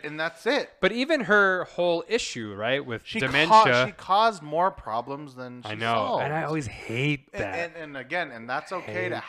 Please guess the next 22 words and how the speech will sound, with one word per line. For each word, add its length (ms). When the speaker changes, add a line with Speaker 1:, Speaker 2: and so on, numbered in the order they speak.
Speaker 2:
have, 340
like, 280
a, 300
Speaker 1:
a 80
character 460
Speaker 2:
a 40
Speaker 1:
like 180
Speaker 2:
character 160
Speaker 1:
that, 300
Speaker 2:
that's 100
Speaker 1:
sure. 300
Speaker 2:
struggling 200
Speaker 1:
Yeah, 320
Speaker 2:
with 140
Speaker 1:
yeah, 200
yeah. 260
Speaker 2:
power 200
and 140
they 120
don't 340
understand 800
it. 180